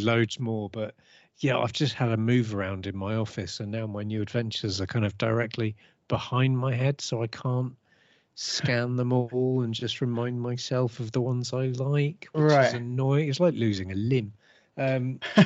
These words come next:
Speaker 1: I am a-, I am actually turning around now, but I can't see them. Just the, just the
Speaker 2: Set,
Speaker 1: white
Speaker 2: Set Piece was
Speaker 1: space.
Speaker 2: the one for me,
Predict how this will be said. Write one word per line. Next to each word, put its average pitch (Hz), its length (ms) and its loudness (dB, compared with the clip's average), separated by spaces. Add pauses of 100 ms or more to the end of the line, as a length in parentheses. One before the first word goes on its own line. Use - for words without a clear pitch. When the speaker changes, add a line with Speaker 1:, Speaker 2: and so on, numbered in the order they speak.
Speaker 1:
I 208 160 10
am 131 140 0
a-, 123 100 -4 (260)
I 123 140 4
am 127 100 2
actually 123 320 -2
turning 113 460 -2
around 110 360 -2
now, 90 200 -6
but 107 160 -10
I 104 60 -4
can't 117 440 -10 (240)
see 107 380 -6
them. 101 260 -8 (240)
Just - 300 -14
the, 110 180 -8 (340)
just - 200 -12
the - 160 8
Speaker 2:
Set, 131 80 4
Speaker 1:
white 107 80 -4
Speaker 2:
Set 196 320 8
Piece 185 260 8
was 151 120 4
Speaker 1:
space. - 40 -6
Speaker 2:
the 151 60 2
one 143 180 2
for 127 140 -10
me, 107 260 -6